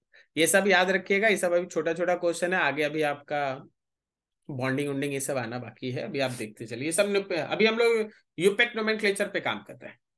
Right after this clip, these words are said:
सारा का सारा रूल्स याद करो, कैसे स्ट्रक्चर से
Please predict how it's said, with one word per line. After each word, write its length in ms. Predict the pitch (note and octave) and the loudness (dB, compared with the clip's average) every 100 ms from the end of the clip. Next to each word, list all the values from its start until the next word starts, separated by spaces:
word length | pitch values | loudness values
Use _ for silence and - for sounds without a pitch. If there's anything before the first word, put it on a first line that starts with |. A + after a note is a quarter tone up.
| _ _ _ _ _ - | _ _ _ _ _ 0
सारा 300 | F3 F#3 G#3 | 4 6 6
का 120 | G#3+ | 6
सारा 280 | G#3+ G#3 G#3 | 6 6 6
रूल्स 300 | F3+ G3 G3+ | 4 0 4
याद 220 | G3 G3 | 2 2
करो, 180 | G3 G3+ G3+ | -2 -2 0
कैसे 300 | F3 F3 F#3+ | -2 0 -6
स्ट्रक्चर 480 | - F#3 - F#3+ F#3 | -6 -8 0 2 4
से 440 | G3 F#3+ F#3 | 6 6 4